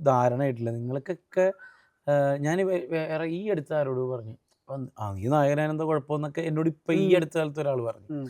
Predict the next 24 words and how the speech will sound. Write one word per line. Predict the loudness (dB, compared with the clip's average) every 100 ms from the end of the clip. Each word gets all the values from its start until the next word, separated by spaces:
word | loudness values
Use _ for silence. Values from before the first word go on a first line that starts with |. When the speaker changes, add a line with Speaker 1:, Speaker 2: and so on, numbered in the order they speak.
| -12 _ _ _ _
Speaker 1:
അപ്പൊ | -10
ഞാൻ | -6 -4 -4
പറഞ്ഞു, | -6 -6 -8 -12 _ _ _ -4
"അത് | -2
വെറുതെ | 0 0 -2
തോന്നണതാണ്. | -2 0 2 2 2 0 0 -2 -4 _ _
Speaker 2:
ഉം. | -10 -10 -10 -8
Speaker 1:
അങ്ങനെ | -4 0 0
ഒരു | 0 0
കൺസെപ്റ്റേ | 0 0 -2 0 4
ഇല്ല | 6 6 6 6
ഇവിടെ. | 8 10 8
Speaker 2:
ഉം. | 6 -2 -2
Speaker 1:
അങ്ങനെ | -2 -2
ഒരു | -4
ചിന്തയേ | -4 -2 0 4 4 4 4
ഇല്ല. | 4 6 6 6 4
Speaker 2:
ഉം. | -4 -4 -8 _ _ _ _ -2
Speaker 1:
ഇവനൊക്കെ | 2 2 2
എൻ്റെ | 0
അത്യാവശ്യം | 0 2 2 2 0 -2 -4 4
കാര്യങ്ങളൊക്കെ | 6 6 4 2 2
അറിയാവുന്നവനാ. | 4 4 2 2 2
Speaker 2:
ഉം. | 0 -4